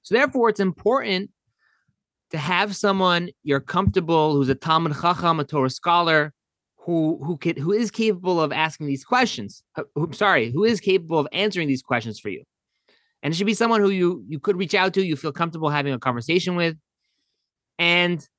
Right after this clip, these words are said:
um, that they'll be able to answer for you. So, aseh lecha rav, have a rav that you could ask your halachic questions. It's not just about, you know, guidance in life and,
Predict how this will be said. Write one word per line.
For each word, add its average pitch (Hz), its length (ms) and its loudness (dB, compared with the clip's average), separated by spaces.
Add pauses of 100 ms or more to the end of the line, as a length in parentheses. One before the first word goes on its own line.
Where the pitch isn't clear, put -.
(420)
um, 147 240 0
that 143 200 -2
they'll 214 340 0 (160)
be 143 220 -8
able 175 680 2 (340)
to - 160 -6
answer 208 300 0
for 131 100 -10
you. 101 220 -10 (420)
So, - 240 -10
aseh 240 380 0
lecha 185 160 -2
rav, 110 260 -2 (360)
have 254 460 -2 (300)
a 190 140 0
rav 180 680 0 (220)
that 147 100 -12
you 180 100 -10
could 185 120 -8
ask 175 380 -4 (240)
your 143 240 0
halachic 165 720 -2
questions. 123 360 -4
It's 131 100 -10
not 233 180 0
just 214 200 -2
about, 165 380 0 (460)
you 151 60 -6
know, 147 260 0 (320)
guidance 170 440 2
in 156 120 -2
life 151 360 0
and, 127 180 -4